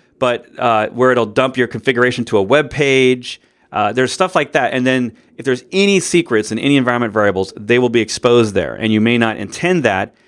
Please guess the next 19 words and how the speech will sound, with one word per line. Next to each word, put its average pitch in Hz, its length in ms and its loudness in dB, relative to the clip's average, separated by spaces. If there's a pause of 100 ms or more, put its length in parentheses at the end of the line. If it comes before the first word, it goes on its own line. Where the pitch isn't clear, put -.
(100)
especially 175 320 -2
if 127 60 -6
they 117 120 2
leak 123 300 0
into 107 220 -2
logs 123 600 2
or 107 160 -4
into 101 140 -4
monitoring 117 440 0
systems 117 380 -6
somehow. 110 640 -2 (380)
And 110 280 -2
you, 117 320 -2
and 113 200 0
if 110 120 -4
you 120 100 0
have 120 420 -2
errors 147 440 2
sometimes, 151 720 -2